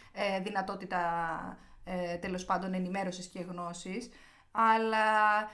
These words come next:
ακριβώς επειδή πλέον έχει γίνει περισσότερο σαφές στον κόσμο ότι αυτό είναι κακό και πρέπει κάπως να σταματήσει να αντιμετωπιστεί, επομένως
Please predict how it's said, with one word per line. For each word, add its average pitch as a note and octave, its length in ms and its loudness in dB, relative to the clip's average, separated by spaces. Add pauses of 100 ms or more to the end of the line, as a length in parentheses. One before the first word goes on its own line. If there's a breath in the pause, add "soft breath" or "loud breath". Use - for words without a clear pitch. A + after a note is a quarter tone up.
(220 loud breath)
ακριβώς A3+ 600 -4
επειδή B3 540 -4 (160)
πλέον B3+ 440 0
έχει C4 220 -2
γίνει B3+ 280 0
περισσότερο B3 500 -6
σαφές A#3 360 -6
στον G#3+ 180 -10
κόσμο A#3+ 400 -2
ότι A#3+ 320 -4
αυτό B3 360 -2 (100)
είναι B3+ 140 0
κακό A#3 640 0
και A#3+ 160 -4
πρέπει B3 440 -4
κάπως B3 380 0
να A#3+ 100 -2
σταματήσει A3+ 520 -4
να G#3 80 -4
αντιμετωπιστεί, F#3+ 680 -6
επομένως A#3+ 560 -2